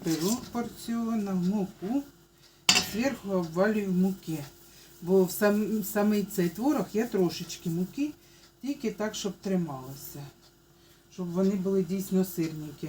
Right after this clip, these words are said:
а не забиті мукою. Я не забиваю сирники ніколи мукою. Трошки до чайку буде. Мама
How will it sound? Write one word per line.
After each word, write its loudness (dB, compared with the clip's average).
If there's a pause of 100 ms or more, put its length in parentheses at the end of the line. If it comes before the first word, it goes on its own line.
а -8
не -10 (880)
забиті 2
мукою. -2
Я 0
не 2
забиваю 2
сирники -4
ніколи -2
мукою. -4 (3500)
Трошки -8
до 0
чайку -4
буде. -4 (1200)
Мама 0